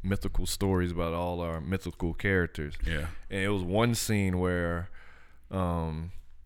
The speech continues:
Speaker 1: they come in and a slave ship is coming, and then this black dude come in there and motivate them like,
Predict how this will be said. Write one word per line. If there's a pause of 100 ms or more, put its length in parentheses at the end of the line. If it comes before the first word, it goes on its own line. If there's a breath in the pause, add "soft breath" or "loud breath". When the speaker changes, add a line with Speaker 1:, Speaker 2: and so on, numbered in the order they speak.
(100)
Speaker 1:
they
come
in
and
a
slave
ship
is
coming,
and
then
this
black
dude
come
in
there
and
motivate
them
like,